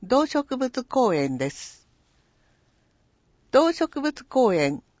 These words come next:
電話四一の二一八五。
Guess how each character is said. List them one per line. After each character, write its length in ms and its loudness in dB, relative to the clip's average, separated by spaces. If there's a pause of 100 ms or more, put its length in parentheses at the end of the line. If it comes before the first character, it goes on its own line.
(220)
電 380 0
話 240 -4 (240)
四 360 4
一 260 -2
の 260 2
二 320 2
一 200 -4
八 360 -6
五。 380 -2